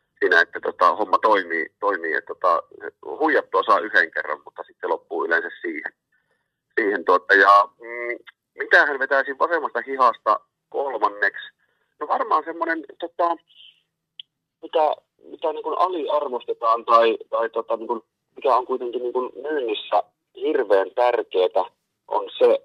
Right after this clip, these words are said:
että muistaa pyytää sitä kauppaa. Elikkä siis kysyy, että no, ostatko tai tehdäänkö kaupat tai jotain muuta.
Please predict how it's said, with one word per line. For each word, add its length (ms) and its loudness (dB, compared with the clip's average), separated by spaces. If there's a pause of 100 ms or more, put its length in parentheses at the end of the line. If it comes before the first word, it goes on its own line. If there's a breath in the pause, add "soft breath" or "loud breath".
(100)
että 360 2 (220)
muistaa 800 0
pyytää 720 0 (120)
sitä 360 -2
kauppaa. 880 -2 (500)
Elikkä 320 -6
siis 280 -6 (300)
kysyy, 420 -2
että 200 0 (240)
no, 280 -6
ostatko 680 0 (140)
tai 220 -4 (140)
tehdäänkö 580 0
kaupat 360 2 (100)
tai 200 2 (360 loud breath)
jotain 380 0
muuta. 320 -2